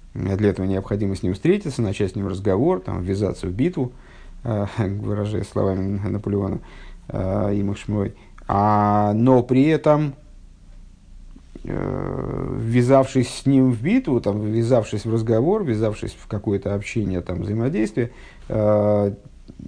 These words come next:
сразу человек становится в, в ситуацию, э, опасную.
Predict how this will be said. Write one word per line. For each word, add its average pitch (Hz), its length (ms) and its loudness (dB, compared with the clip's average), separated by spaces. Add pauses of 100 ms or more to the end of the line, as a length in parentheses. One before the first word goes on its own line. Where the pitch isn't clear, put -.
(320)
сразу 147 540 4
человек 123 420 0
становится 120 580 2
в, - 600 -4
в 101 100 -10
ситуацию, 110 760 0 (580)
э, - 60 -12
опасную. 107 960 2